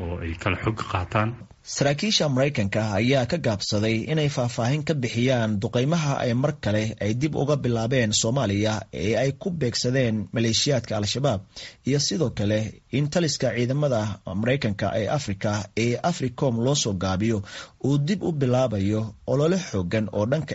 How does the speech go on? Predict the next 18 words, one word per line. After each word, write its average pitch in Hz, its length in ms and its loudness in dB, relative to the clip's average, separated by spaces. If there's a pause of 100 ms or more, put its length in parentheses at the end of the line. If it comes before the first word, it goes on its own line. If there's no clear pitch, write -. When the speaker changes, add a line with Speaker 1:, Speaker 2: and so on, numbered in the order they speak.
Speaker 2:
cirka 147 320 0
ah 104 300 -2 (100)
oo 110 120 2
lagu 147 200 2
taageerayo 123 680 0 (180)
ciidamada 117 400 2
Soomaaliya. 104 560 0 (520)
Maraykanka 107 600 0 (140)
ayaa 131 320 2
fuliyey 110 640 0
saddex 135 460 -2 (120)
iyo 117 160 2
lixdan 131 460 0
weerar 98 420 0
oo 104 140 0
xagga 123 360 0
cirka 120 240 -2 (120)
ah, 104 60 -2